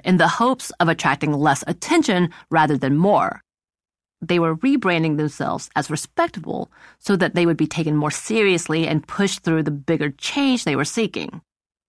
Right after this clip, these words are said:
It would take well over a century and many more brave women pushing for change to get us to that weekend in nineteen ninety-three when those brazen female senators and their staffs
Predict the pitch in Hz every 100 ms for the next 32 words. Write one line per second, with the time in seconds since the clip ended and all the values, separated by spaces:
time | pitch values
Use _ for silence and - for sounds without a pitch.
0 | _ _ _ _ _ _ _ _ _ -
1 | 175 214 214 226 - 175 165 214 247 -
2 | 202 175 151 - 294 269 - 151 156 -
3 | 175 160 180 262 285 233 220 202 165 165
4 | 160 - 240 202 180 - 202 190 180 151
5 | - 214 185 170 151 - - - 196 247
6 | 277 190 - 185 143 156 156 202 262 196
7 | 160 156 - 156 156 143 165 156 147 147
8 | 147 - 170 160 151 - - 170 165 165
9 | 156 143 175 185 226 254 240 175 165 160
10 | - 208 185 165 262 262 185 165 - 156
11 | 156 - - 294 254